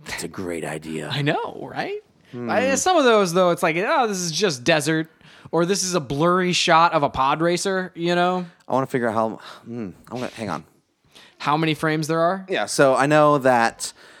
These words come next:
Speaker 1: um, A New
Speaker 2: Well, if there's
Speaker 1: Hope is
Speaker 2: yeah.
Speaker 1: exactly a hundred twenty minutes long, okay?
Speaker 2: Okay.
Speaker 1: All right, so
Speaker 2: So here's what you have to do.
Speaker 1: a hundred twenty minutes times
Speaker 2: Yeah, yeah, yeah.
Speaker 1: sixty, right?
Speaker 2: Yep,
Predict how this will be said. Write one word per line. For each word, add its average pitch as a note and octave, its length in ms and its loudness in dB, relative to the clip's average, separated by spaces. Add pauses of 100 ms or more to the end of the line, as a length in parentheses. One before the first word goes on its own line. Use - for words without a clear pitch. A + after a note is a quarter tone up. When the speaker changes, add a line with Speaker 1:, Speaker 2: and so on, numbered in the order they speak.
(120)
Speaker 1:
um, A#2 640 2 (640)
A B2 120 2
New D3 80 6
Speaker 2:
Well, D3+ 80 6
if C#3+ 40 4
there's A2+ 240 4
Speaker 1:
Hope - 80 -18 (220)
is - 80 -10
Speaker 2:
yeah. C#3+ 160 4
Speaker 1:
exactly C3+ 500 2
a A#2 80 0
hundred C3+ 240 -2
twenty A#2+ 440 -2
minutes A2 400 -4
long, F2 360 -4 (100)
okay? G#2 280 -2
Speaker 2:
Okay. C#3+ 400 -2 (240)
Speaker 1:
All G#2 60 -4
right, - 140 -4
so G2 380 -2 (540)
Speaker 2:
So F3 140 0
here's B3 240 2
what A#3+ 140 -2
you G3+ 100 0
have D#3+ 100 0
to C#3+ 80 -6
do. D#3 340 -2
Speaker 1:
a D3 40 -8
hundred D3+ 220 2
twenty F#3+ 180 2
minutes D#3 320 0
times C#3 560 0
Speaker 2:
Yeah, F#3+ 100 2
yeah, F#3+ 140 0
yeah. B2+ 240 -2 (100)
Speaker 1:
sixty, - 960 -4
right? A#2+ 300 0
Speaker 2:
Yep, C#3+ 280 -2